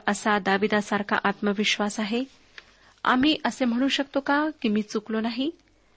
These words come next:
मी चुकले नाही, म्हणून हे देवा, तू माझा योग्य तो न्याय कर"?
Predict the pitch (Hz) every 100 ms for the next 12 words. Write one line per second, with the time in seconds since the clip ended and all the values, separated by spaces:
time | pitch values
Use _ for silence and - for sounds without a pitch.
0 | _ - 247 - 233 233 233 226 254 294
1 | _ _ _ _ - 247 277 254 233 233
2 | 233 240 247 _ _ - 254 240 247 247
3 | 233 226 214 233 240 220 214 220 -